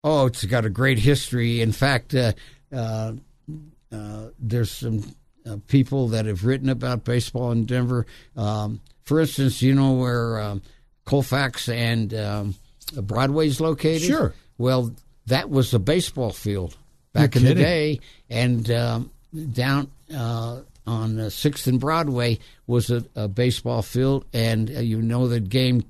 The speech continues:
Speaker 1: uh, the names Tinker to Evers to Chance. Well, Tinker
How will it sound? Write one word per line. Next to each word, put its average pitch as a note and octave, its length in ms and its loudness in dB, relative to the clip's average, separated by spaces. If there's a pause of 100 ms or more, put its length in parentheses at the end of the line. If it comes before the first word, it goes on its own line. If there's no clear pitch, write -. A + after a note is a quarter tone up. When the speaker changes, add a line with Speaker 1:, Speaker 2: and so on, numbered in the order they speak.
Speaker 1:
uh, A#2+ 200 -2
the G#2+ 160 -2
names B2 360 0
Tinker C3+ 380 2
to C3+ 220 4
Evers C3 280 -2
to A#2+ 100 -4
Chance. C#3+ 580 0 (340)
Well, A#2 120 2
Tinker C3 520 0